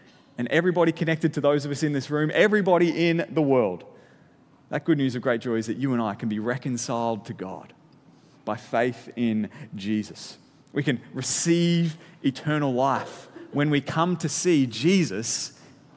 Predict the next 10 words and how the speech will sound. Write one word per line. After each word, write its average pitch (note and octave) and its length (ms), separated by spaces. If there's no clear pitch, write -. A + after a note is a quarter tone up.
as B2+ 280
the B2 80
treasure, A#2+ 420
the C#3 100
one D#3+ 500
thing D#3 480
that B2+ 80
we're D3 120
gonna C#3+ 160
give D3 340